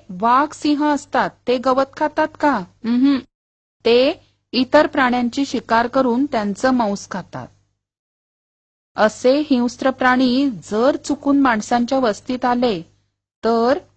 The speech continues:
ते गोठ्यातली गुरं मारून खातात. माणसांच्या वस्तीत कोल्हेही खूप वेळा येतात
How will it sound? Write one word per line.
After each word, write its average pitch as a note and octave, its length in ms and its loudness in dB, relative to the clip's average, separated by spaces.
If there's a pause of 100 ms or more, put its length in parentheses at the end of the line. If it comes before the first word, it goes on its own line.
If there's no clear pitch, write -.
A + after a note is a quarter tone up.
(140)
ते A3 80 2
गोठ्यातली G#3+ 680 0
गुरं G#3+ 380 -2
मारून A3 420 -2
खातात. D#3 420 -8 (1900)
माणसांच्या A3+ 680 2
वस्तीत C#4+ 500 0 (120)
कोल्हेही A#3 640 0
खूप C4 300 -2
वेळा A3+ 200 2
येतात D3+ 340 -8